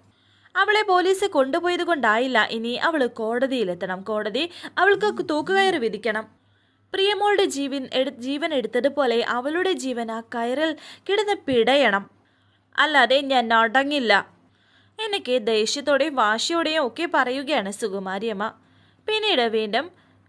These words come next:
പോലീസ് സ്റ്റേഷനിൽ കാണിക്കുന്നുണ്ട്. സങ്കടത്തോടെ രണ്ടുപേരും പരസ്പരം നോക്കുന്നുണ്ട്. രണ്ടുപേരും രണ്ട് സെല്ലിലാണെങ്കിലും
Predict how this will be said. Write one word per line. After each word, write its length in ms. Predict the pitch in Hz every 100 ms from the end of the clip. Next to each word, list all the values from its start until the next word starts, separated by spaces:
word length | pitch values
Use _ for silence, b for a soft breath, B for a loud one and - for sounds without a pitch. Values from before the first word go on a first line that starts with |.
| _ -
പോലീസ് 240 | 370 392
സ്റ്റേഷനിൽ 440 | 392 339 302 262 247
കാണിക്കുന്നുണ്ട്. 640 | 214 190 196 226 175 175
സങ്കടത്തോടെ 680 | 190 220 185 202 220 262 247
രണ്ടുപേരും 600 | 247 220 240 277 277 294
പരസ്പരം 500 | 277 196 214 277 285
നോക്കുന്നുണ്ട്. 460 | 226 190 220 190 185
രണ്ടുപേരും 640 | 208 202 240 277 262 277
രണ്ട് 260 | 233 190
സെല്ലിലാണെങ്കിലും 800 | 233 277 240 269 247 226 214 262